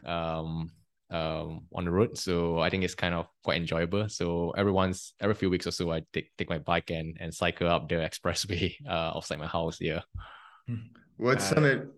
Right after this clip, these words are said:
Speaker 2: what's some advice that you would give to your twenty fourteen self when you started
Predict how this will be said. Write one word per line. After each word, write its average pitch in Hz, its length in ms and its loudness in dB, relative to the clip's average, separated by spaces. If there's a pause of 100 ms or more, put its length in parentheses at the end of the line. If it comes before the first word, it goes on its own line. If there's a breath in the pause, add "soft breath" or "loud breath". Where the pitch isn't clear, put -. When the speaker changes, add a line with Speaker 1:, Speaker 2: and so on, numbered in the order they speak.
(160)
Speaker 2:
what's 120 260 2
some 147 100 6
advice 117 640 4 (220)
that 107 340 4
you 113 80 4
would 101 160 0
give 107 500 0
to - 140 -2
your 104 400 6
twenty 107 280 -2
fourteen 104 460 2
self 104 480 2
when 98 160 -6
you 98 100 0
started 95 540 2